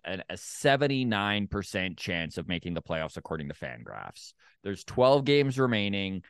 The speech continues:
in all of these teams' schedules that are vying for these final two wild card spots. And we continue to watch Toronto, Houston, Seattle,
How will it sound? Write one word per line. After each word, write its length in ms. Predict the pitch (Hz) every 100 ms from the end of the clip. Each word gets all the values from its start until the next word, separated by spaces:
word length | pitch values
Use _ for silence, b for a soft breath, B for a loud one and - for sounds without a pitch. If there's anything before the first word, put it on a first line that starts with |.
| _
in 140 | - 82
all 300 | 95 110 113
of 160 | 107
these 260 | 110 113 104
teams' 320 | 110 107 101
schedules 520 | - 92 87 92 87
that 100 | 87
are 100 | 80
vying 420 | 76 82 87 95 95
for 180 | 98 90
these 300 | 92 90 -
final 460 | 87 85 92 92
two 280 | - 107 98
wild 420 | 90 82 82 78
card 280 | - 78 73
spots. 580 | - 76 76 73 - - _ _ _ _ -
And 680 | 92 87 87 87 87 90 82 -
we 880 | 98 107 113 117 120 120 120 123 113
continue 520 | 123 117 - 117 123 123
to 120 | 131
watch 760 | 117 110 120 120 - - - _ _ _ _ -
Toronto, 680 | 113 110 110 120 123 120 - _ _
Houston, 640 | - 123 123 - 120 113 110 _ _ _ _ _ _ -
Seattle, 680 | - 123 110 113 110 104